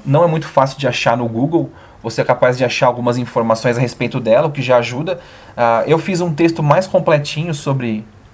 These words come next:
eh, o resumo, tá no site w w w ponto além da linguagem ponto com. Ah, e fica fácil, e se você não encontrar, me manda um e-mail,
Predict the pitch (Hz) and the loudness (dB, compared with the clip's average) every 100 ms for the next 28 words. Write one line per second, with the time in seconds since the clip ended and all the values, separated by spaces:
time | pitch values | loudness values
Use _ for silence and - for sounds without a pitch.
0 | - - 107 117 123 113 110 139 185 127 | -16 -10 -10 -6 -4 -4 -4 -4 -4 -8
1 | - 117 117 113 - 110 - - 135 120 | -2 0 0 -2 0 0 0 -6 0 0
2 | 120 117 117 120 139 120 120 123 123 113 | 2 2 2 0 0 -2 0 2 2 2
3 | 113 107 110 113 110 107 - 110 - - | 4 2 2 -4 -6 -6 -4 -2 -2 -8
4 | - - - - - - - - 101 101 | -20 -20 -20 -20 -20 -20 -16 -4 0 0
5 | 95 92 - - _ - 139 - 156 202 | -2 -6 -12 -20 _ -12 -10 -8 -2 0
6 | - 147 170 - 185 - 160 147 147 143 | 4 4 4 2 -6 -4 -4 -2 0 0
7 | 160 143 151 170 147 131 131 151 135 135 | 0 2 2 4 0 2 2 0 0 0
8 | 190 | -4